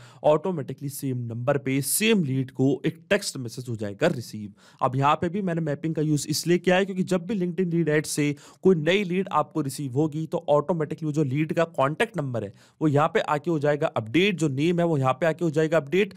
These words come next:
अपने आप हमारा वर्कफ्लो काम करेगा और सेम लीड को एक टेक्स्ट मैसेज भी हो जाएगा रिसीव, इसलिए मैंने यहाँ पे यूज़ किया है मैपिंग का। मैपिंग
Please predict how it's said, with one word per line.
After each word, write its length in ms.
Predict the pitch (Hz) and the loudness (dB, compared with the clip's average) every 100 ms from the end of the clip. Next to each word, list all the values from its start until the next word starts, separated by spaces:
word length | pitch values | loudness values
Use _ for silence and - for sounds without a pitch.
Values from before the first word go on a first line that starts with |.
| - - | -14 -2
अपने 280 | 175 - 254 | 0 2 4
आप 180 | 220 214 | 4 4
हमारा 240 | 190 190 185 | 2 2 2
वर्कफ्लो 340 | 160 - 180 | -2 -4 -8
काम 260 | 175 143 160 | 0 0 2
करेगा 440 | 160 151 147 151 - _ | 0 0 2 2 0 _
और 100 | 143 | -2
सेम 420 | 143 - 190 190 151 | 0 0 2 2 0
लीड 300 | 131 147 123 | -2 -2 -2
को 160 | 135 135 131 - - | 0 0 0 -6 -6
एक 140 | 160 - - | -6 -6 -2
टेक्स्ट 320 | 214 214 - | -2 0 -6
मैसेज 540 | 156 110 113 120 160 120 | -6 -6 -6 -4 -4 -4
भी 180 | 131 139 | -6 -8
हो 180 | 120 104 | -6 -8
जाएगा 400 | 101 101 92 131 | -6 -6 2 2
रिसीव, 540 | 135 104 98 113 104 - - | 2 -4 -8 -6 -8 -6 -2
इसलिए 300 | - 170 190 | -2 2 2
मैंने 220 | 131 127 | 2 -2
यहाँ 140 | 117 | -2
पे 120 | 117 | -4
यूज़ 320 | 131 113 120 - | -4 -4 -4 0
किया 140 | 127 | 0
है 60 | 117 | 0
मैपिंग 300 | 104 131 143 | -2 -4 2
का। 200 | 160 220 - - 139 | 2 2 -4 -8 -2
मैपिंग 300 | 151 202 | 0 0